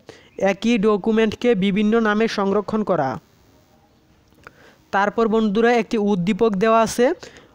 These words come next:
উদ্দীপকটি পড়ে আর সময় নষ্ট করলাম না। নয় নাম্বার প্রশ্নটি হলো, উদ্দীপকে শিক্ষার্থীদের কাজের জন্য কোন ধরনের সফটওয়্যার ব্যবহার করা হয়?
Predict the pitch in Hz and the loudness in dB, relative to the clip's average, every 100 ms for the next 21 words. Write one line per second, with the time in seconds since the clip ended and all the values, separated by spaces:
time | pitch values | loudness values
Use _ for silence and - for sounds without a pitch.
0 | _ - 208 180 214 226 - 247 196 220 | _ -6 -4 -2 0 -2 -2 -4 0 2
1 | 226 226 - 202 214 220 - 233 226 226 | 2 2 0 0 0 0 -2 -2 2 2
2 | 233 233 254 196 196 214 220 233 - 220 | 2 2 2 2 2 2 2 0 0 0
3 | - 226 220 208 190 220 349 - - - | 0 0 2 2 2 0 -2 -12 -20 -10
4 | 208 202 175 226 233 233 247 - 220 - | -4 -2 -2 0 -2 0 -2 0 -4 -2
5 | 220 233 214 226 - 175 175 190 185 208 | -2 -2 0 -2 0 -2 0 -2 0 0
6 | 220 220 226 226 214 226 226 226 - 190 | 0 0 0 0 2 2 2 0 0 -4
7 | - 214 220 202 196 208 208 196 151 139 | 0 0 2 2 0 0 0 -2 -2 -4